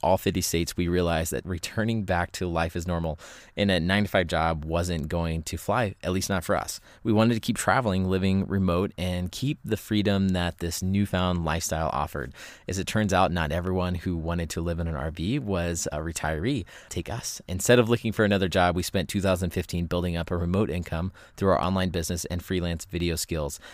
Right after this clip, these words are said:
And right now, it's two thousand sixteen, and on this podcast, I share everything that I'm currently learning as we continue to build up our business from the road,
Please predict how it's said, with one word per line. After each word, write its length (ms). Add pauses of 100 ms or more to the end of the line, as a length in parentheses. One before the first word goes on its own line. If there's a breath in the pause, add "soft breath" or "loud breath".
(260 loud breath)
And 400
right 260
now, 420
it's 140
two 100
thousand 280
sixteen, 560
and 280
on 140
this 140
podcast, 760
I 80
share 260
everything 200 (280)
that 200 (240 loud breath)
I'm 140
currently 400
learning 360
as 220
we 200 (120)
continue 460
to 120
build 320
up 220
our 80
business 320
from 160
the 80
road, 240